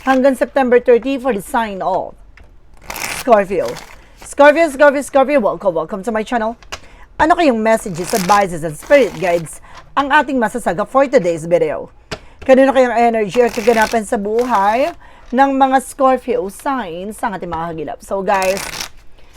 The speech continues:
this reading is a general reading lamang, hindi lahat makaka-resonate.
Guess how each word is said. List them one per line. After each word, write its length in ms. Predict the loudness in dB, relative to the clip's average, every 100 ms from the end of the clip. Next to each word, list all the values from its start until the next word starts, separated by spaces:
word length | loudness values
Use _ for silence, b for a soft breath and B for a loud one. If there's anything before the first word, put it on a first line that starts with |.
| -16
this 320 | -6 -2 -2 -4
reading 320 | -2 -2 -2 -2
is 80 |
a 80 | 0
general 400 | 0 0 2 0
reading 400 | 0 -2 -8 -6
lamang, 240 | -6 -4 -8
hindi 240 | -8 -8
lahat 240 | -6 -6
makaka-resonate. 880 | -2 0 2 2 2 -2 -6 -8 -6